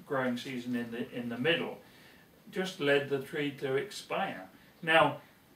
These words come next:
this brings into something, play something else that I touched on briefly at some point last time, I'm sure, and we'll keep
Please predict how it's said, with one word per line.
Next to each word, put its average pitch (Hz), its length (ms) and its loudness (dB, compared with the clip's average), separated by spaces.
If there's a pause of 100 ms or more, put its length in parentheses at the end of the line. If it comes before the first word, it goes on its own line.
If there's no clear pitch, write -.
(140)
this 214 260 2
brings 202 340 8
into 175 340 2
something, 165 380 4 (120)
play 160 300 8
something 151 400 2
else 196 320 6
that - 180 -4
I 123 120 -2
touched - 400 0
on 131 320 4
briefly 147 460 0
at - 200 -8
some 127 180 -2
point 123 300 2
last 131 340 0
time, 143 220 -2
I'm 139 140 -6
sure, 131 420 0
and 120 140 -6
we'll 123 140 0
keep 131 300 -8